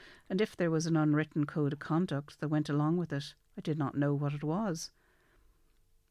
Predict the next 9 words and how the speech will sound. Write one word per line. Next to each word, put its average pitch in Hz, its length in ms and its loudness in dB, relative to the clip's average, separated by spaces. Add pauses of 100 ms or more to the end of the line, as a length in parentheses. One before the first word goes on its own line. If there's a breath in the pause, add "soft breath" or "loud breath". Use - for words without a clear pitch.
(260)
I 220 60 2
was 226 140 4
eventually 240 420 4
shown 170 380 2
into 165 140 -2
the - 80 -18
sunny 160 320 2
living 170 280 4
room, 143 320 2